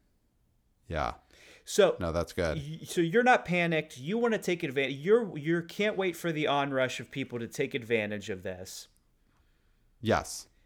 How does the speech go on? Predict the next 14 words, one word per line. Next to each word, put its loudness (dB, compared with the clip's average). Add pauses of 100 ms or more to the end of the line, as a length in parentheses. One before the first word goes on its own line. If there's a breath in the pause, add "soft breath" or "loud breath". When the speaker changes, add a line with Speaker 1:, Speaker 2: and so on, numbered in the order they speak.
(380)
Speaker 2:
And 2
Speaker 1:
Yes. 0
All, 4
all 12
these 8
streamers 6
are 2
gonna 0
just, -6
there's 2
blood 6
in 2
the 4
water, 4